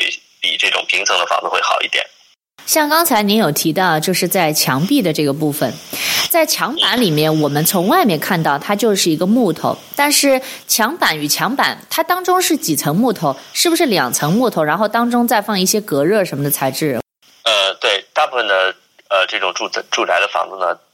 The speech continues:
Speaker 1: 呃，都是这样。然后有一些，呃，商业的项目，呃，他们的那个墙也是这样。基本上都是，呃，两层灰板，就外面一层，然后里面一层，中间是那个木头，一般会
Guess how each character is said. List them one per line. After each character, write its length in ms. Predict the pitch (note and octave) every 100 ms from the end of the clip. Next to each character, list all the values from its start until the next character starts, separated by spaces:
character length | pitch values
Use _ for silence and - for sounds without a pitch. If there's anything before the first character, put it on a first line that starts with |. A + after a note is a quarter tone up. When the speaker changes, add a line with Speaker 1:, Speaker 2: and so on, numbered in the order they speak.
| _
Speaker 1:
呃， 400 | E2+ D#2+ C#2+ C#2 -
都 140 | G#2
是 120 | G#2 -
这 120 | G2
样。 100 | F2+ - -
然 100 | F#2+
后 180 | F#2+ F#2+
有 160 | F#2+
一 80 | F#2+
些， 200 | F#2+ C3+ C3+ C#3+ _ -
呃， 240 | F#2 E2+
商 220 | - C#3
业 80 | D3
的 80 | G2+
项 160 | G2+ F2+
目， 120 | F2+
呃， 480 | - - F2+ E2 -
他 120 | G#2
们 140 | G#2
的 80 | F2+
那 140 | F#2 F#2
个 200 | F#2 -
墙 280 | - E2+ F#2+
也 120 | F#2
是 140 | - -
这 100 | F#2
样。 140 | F2+ - - - - -
基 80 | A#2
本 100 | G#2+
上 120 | G2+ G2
都 140 | G2+
是， 460 | - - F#2 F2+ - _
呃， 220 | F2 E2+
两 220 | F#2+ F2+
层 180 | F2 F2+
灰 120 | G#2+
板， 180 | G#2 -
就 140 | - F2
外 160 | G2
面 140 | F2+ F2+
一 40 |
层， 240 | F2 F2 F#2
然 100 | F#2
后 120 | F2+
里 120 | F#2 E2+
面 140 | F#2+
一 60 | F2+
层， 180 | - -
中 180 | - F#2
间 180 | F#2 F#2+
是 320 | - F#2+ F#2+ -
那 80 | F#2+
个 120 | - -
木 120 | G#2
头， 100 | - - - _ _ _
一 140 | G2+
般 200 | - G#2
会 160 | G#2+